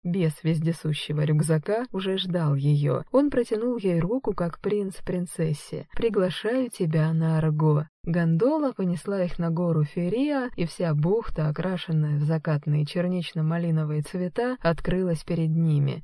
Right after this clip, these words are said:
И если мифический Ясон долгие годы шел в Колхиду на корабле Арго,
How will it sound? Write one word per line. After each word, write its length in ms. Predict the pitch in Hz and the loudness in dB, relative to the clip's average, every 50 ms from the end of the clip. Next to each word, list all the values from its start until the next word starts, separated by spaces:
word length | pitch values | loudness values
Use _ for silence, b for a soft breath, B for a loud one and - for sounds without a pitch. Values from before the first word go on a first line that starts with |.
| - | -4
И 80 | - 208 | -4 0
если 360 | 220 254 294 285 - 269 240 | 0 0 0 0 -2 -2 -4
мифический 720 | 226 226 220 233 - 254 254 - 254 220 - - - 208 202 | -2 -2 -4 -2 -2 -4 -2 -2 -4 -6 -4 -4 -4 -2 0
Ясон 680 | 185 202 202 202 - - - 254 277 294 294 285 262 - - | 2 2 0 0 -2 -2 0 0 2 2 0 -2 -2 -4 -4
долгие 540 | 180 175 196 233 262 254 226 214 208 190 175 | 0 4 4 6 4 4 2 0 0 2 2
годы 520 | 160 165 190 233 285 311 320 320 285 277 | 0 2 2 2 2 2 2 0 0 0
шел 280 | 269 - - 262 247 240 | -2 0 2 2 2 2
в 80 | - - | 0 -2
Колхиду 640 | - 208 202 208 208 - - 220 220 208 196 202 190 | -2 -2 -2 -2 -4 -4 -4 -2 0 0 0 0 -2
на 160 | 190 185 175 | -2 -4 -4
корабле 460 | - 175 170 170 170 170 175 175 175 | -6 -4 -4 -2 -2 -2 -2 -4 -4
Арго, 600 | - - 175 170 175 165 160 170 170 170 165 185 | -4 -4 -4 -2 -2 0 0 2 2 2 0 -2